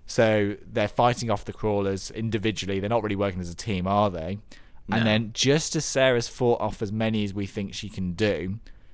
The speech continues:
Speaker 1: she then takes, is it the pickaxe? And she
Speaker 2: Yes, it's
Speaker 1: sm-
Speaker 2: like a, it's like
Speaker 1: It's not a
Speaker 2: y-,
Speaker 1: pickaxe.
Speaker 2: you'd
Speaker 1: What
Speaker 2: call
Speaker 1: do
Speaker 2: it
Speaker 1: you
Speaker 2: a
Speaker 1: call
Speaker 2: pickaxe.
Speaker 1: it?
Speaker 2: It's like a climbing axe.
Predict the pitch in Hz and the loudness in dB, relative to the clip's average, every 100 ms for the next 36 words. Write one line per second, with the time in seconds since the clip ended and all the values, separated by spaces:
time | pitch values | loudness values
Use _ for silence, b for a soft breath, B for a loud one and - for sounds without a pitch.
0 | b - - 117 120 113 - 135 135 - | b -10 -6 0 2 0 0 -2 -2 -6
1 | - - 110 127 - 131 127 151 156 - | -10 -10 -8 -6 -6 -8 -8 -12 -12 -12
2 | - - - b b b - 104 143 139 | -12 -12 -16 b b b -10 -4 2 4
3 | 131 139 127 151 151 190 156 156 175 - | 4 2 0 0 2 -2 0 0 0 -2
4 | - B B - 156 160 - - 135 - | -8 B B -6 -2 -2 0 -2 -2 -2
5 | 143 139 - 196 139 151 - 92 - 113 | -2 0 4 4 6 4 4 4 2 2
6 | 156 170 - 113 127 107 82 - - - | 2 0 0 2 2 0 -4 -8 -10 -10